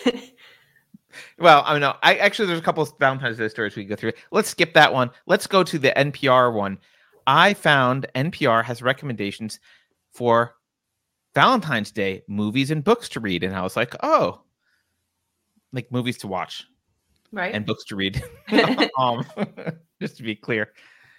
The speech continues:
Speaker 2: And, uh, I, I pulled it up and I was like, "Oh, well, this, this is, this ought to be good."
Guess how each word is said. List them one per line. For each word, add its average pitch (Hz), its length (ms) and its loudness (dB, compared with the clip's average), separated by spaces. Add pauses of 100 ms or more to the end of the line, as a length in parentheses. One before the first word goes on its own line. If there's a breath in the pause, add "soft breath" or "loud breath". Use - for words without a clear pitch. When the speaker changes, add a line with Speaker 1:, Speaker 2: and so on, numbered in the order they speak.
(360 soft breath)
Speaker 2:
And, 151 320 2
uh, 147 280 2
I, 156 120 2 (180)
I 135 80 2
pulled 170 240 -4
it 226 60 0
up 302 180 -4
and 113 80 -4
I 117 60 -2
was 117 80 -8
like, 135 160 -4
"Oh, 247 140 0
well, 113 260 -4
this, 139 120 -12 (160)
this 156 220 -4
is, 151 260 -12
this 208 160 -6
ought 247 100 4
to 196 60 0
be 127 140 -2
good." 107 320 -6